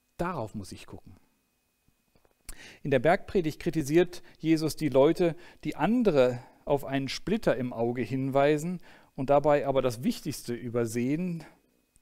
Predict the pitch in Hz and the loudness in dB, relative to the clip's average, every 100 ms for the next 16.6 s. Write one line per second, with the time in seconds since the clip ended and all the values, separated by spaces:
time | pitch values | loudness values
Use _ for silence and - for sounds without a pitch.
0 | _ _ - 127 127 143 - - 156 131 | _ _ -8 0 2 2 0 -4 -2 -2
1 | 131 127 - _ - 135 123 127 120 117 | -4 -8 -12 _ -8 -2 -2 -2 -2 -2
2 | 120 131 123 123 123 123 - _ _ 123 | -2 -4 -4 -4 -4 -6 -10 _ _ -10
3 | 120 135 143 143 120 156 196 - 98 - | -6 -6 -4 -6 2 4 4 2 -8 -18
4 | _ _ _ _ _ _ _ _ _ _ | _ _ _ _ _ _ _ _ _ _
5 | _ _ _ - - - 147 170 - 196 | _ _ _ -20 -20 -10 -4 -4 -2 -2
6 | 190 208 185 180 165 160 165 - 175 175 | 0 0 0 0 -2 -2 -6 -8 -6 -6
7 | 151 113 101 107 120 202 226 - - - | -8 -8 -8 -6 -4 -4 -6 -12 -20 -6
8 | 170 160 165 185 151 - 147 139 131 131 | -2 -2 -4 -8 -10 -10 -6 -4 -4 -6
9 | 120 120 110 107 - 92 82 _ _ _ | -6 -4 -4 -8 -12 -20 -20 _ _ _
10 | _ _ _ - _ 139 135 - 135 143 | _ _ _ -20 _ -6 -6 -6 -6 -4
11 | 147 - 123 131 135 95 87 80 _ _ | -8 -2 0 0 -2 -6 -12 -18 _ _
12 | _ _ _ _ _ _ _ _ _ _ | _ _ _ _ _ _ _ _ _ _
13 | _ _ _ _ _ _ _ - 131 180 | _ _ _ _ _ _ _ -12 0 2
14 | 202 185 180 170 139 165 180 151 120 - | 2 -2 0 0 2 0 0 -2 -4 -8
15 | 120 - 147 160 139 131 123 120 117 120 | -10 -4 0 0 0 -6 -6 -6 -4 -4
16 | 113 101 95 85 95 | -6 -8 -12 -14 -18